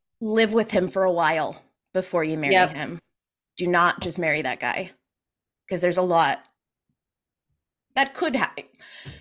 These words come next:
Speaker 1: People don't always abuse people. People don't, you know, people change, people grow up, people abuse some people and don't abuse other people. I don't know. I don't know that that's gonna happen. I didn't assume that. I just told her
Speaker 2: Right.
Speaker 1: to be cautious.
Speaker 2: Right.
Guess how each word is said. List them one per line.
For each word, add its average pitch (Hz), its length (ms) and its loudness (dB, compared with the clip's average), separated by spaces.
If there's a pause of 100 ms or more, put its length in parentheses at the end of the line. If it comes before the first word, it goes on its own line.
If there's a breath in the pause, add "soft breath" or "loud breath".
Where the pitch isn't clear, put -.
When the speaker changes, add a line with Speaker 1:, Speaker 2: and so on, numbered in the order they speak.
(300 loud breath)
Speaker 1:
People 330 200 2
don't 254 180 4
always 202 340 0
abuse 196 400 -6
people. 247 440 -6
People 262 260 -2
don't, - 280 -4 (200)
you 208 80 -4
know, 208 300 0
people 240 220 -4
change, 202 440 -4
people 202 200 -6
grow 196 220 2
up, 196 180 0
people 208 440 -6 (300)
abuse 202 300 -8
some 196 180 -4
people 226 200 -4
and 208 100 -2
don't 175 160 -4
abuse 208 240 -6
other 214 120 -2
people. 202 220 -6
I 202 60 0
don't 269 120 0
know. 156 180 0
I 214 80 0
don't 240 160 -2
know 175 120 0
that 175 160 -4
that's 170 160 -4
gonna 160 140 -4
happen. 170 300 -6
I 220 60 2
didn't 220 240 -4
assume 175 320 -6
that. 196 300 -2 (260 loud breath)
I 208 100 0
just 247 260 -2
told 240 200 -6
her 196 220 -4
Speaker 2:
Right. 185 160 0
Speaker 1:
to 196 460 -12 (260)
be 180 80 -8
cautious. - 580 -10 (840)
Speaker 2:
Right. 220 300 0